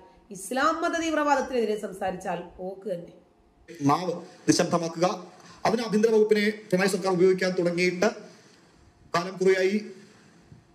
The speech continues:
Speaker 2: ബീന, കേൾക്കാൻ കഴിയുന്നുണ്ടെങ്കിൽ, ഭീകരവാദികൾക്കെതിരെ, തീവ്രവാദികൾക്കെതിരെ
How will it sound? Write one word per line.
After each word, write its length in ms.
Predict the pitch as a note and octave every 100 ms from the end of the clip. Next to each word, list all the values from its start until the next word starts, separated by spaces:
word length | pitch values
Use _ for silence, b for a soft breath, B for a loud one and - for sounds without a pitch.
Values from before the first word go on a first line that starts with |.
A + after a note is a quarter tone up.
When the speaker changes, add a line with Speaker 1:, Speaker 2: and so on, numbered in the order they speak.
| _ _ F3
Speaker 2:
ബീന, 200 | G#3+ -
കേൾക്കാൻ 300 | A#3 A3 B3
കഴിയുന്നുണ്ടെങ്കിൽ, 760 | A3+ A#3+ A3 A3 A3 A3+ B3 - -
ഭീകരവാദികൾക്കെതിരെ, 840 | G3+ A#3 A3+ G#3+ G#3+ A3 G#3 A3
തീവ്രവാദികൾക്കെതിരെ 1040 | G3+ G#3 G#3 G3+ G3+ F3+ F#3 G3 A3 A3+